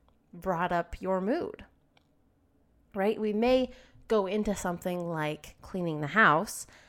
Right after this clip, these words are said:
and be like, "Oh my gosh, I don't wanna clean the house," and just have this, these feelings of disgust. And for me, it's anger <laughs> that I have to clean and I don't like to clean. And I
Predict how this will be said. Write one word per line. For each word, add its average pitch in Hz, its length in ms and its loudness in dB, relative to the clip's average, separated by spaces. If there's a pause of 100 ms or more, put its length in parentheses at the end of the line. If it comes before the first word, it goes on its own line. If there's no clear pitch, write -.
(240)
and 180 400 -2
be 170 100 -4
like, 156 160 -4
"Oh 160 40 -6
my 156 120 -4
gosh, 151 360 -2
I 175 80 -8
don't - 240 -4
wanna 151 140 -4
clean 156 200 -4
the 151 80 -2
house," 147 400 -4
and 156 80 -6
just 160 160 -6
have 180 200 0
this, 175 260 -8 (300)
these 196 320 -8
feelings 185 320 -4
of 165 140 -4
disgust. - 680 2
And 147 180 -4 (400)
for 196 120 -2
me, 214 260 6
it's - 240 -4
anger 170 600 2
<laughs> - 80 2
that 208 140 8
I 165 80 8
have - 300 0
to 202 60 0
clean 175 480 -2
and 175 140 -2
I 156 120 0
don't 170 220 2
like 170 260 0
to 185 80 -8
clean. 170 320 -6
And 165 180 -6 (500)
I 175 140 -8